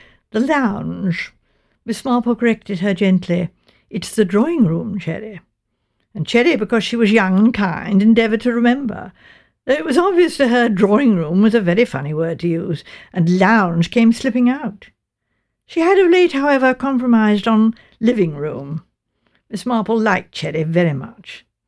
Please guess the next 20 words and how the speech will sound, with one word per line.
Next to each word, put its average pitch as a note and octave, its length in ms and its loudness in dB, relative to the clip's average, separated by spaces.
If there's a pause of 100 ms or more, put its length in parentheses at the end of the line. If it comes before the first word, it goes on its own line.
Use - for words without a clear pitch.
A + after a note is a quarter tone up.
(460)
Her C4 180 0
name C4+ 280 2
was B3 160 -2
Missus B3 280 2
Baker, C#4+ 580 -6 (320)
and F#3+ 100 -6
she B3 120 0
came G3+ 260 2
from A3 200 0
the G#3 80 0
development. G#3+ 760 -2 (640)
She - 140 -14
was C#4 140 -2
one D4 200 0
of F4+ 80 0
the B3 100 4
detachment G#3+ 600 -2
of F#3 80 -4
young G#3+ 240 2
wives F3 440 -2